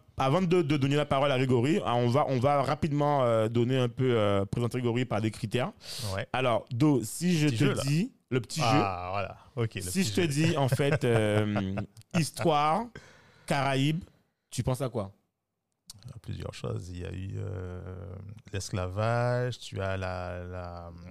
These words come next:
Speaker 2: la nourriture au niveau là, les bons petits plats, et puis, euh, ouais, t'as le, t'as le, le goka aussi.
Speaker 1: Ok.
Speaker 2: Ouais.
Speaker 1: Si je te dis,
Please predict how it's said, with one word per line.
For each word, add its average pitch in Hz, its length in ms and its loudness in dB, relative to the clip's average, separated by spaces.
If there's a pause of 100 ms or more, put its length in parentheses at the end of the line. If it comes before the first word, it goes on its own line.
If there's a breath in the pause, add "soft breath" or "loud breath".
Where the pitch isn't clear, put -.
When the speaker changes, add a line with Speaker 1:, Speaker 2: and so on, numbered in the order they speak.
(320)
Speaker 2:
la 92 140 -4
nourriture 120 840 -4
au 95 60 -6
niveau 87 300 -12
là, 110 160 -8
les 87 120 -10
bons 90 140 -14
petits 98 180 -10
plats, 139 240 -6
et 95 60 -6
puis, 92 500 -12
euh, 92 80 -10 (1120 soft breath)
ouais, 220 140 -2
t'as 113 120 0
le, 92 260 -2
t'as 92 180 -6
le, 90 160 -8 (640)
le 92 120 -4
goka 92 260 -4
aussi. 170 280 -8 (320)
Speaker 1:
Ok. 101 200 -4
Speaker 2:
Ouais. 135 180 0 (520 soft breath)
Speaker 1:
Si 175 200 -2
je - 80 -2
te 196 80 0
dis, 151 480 2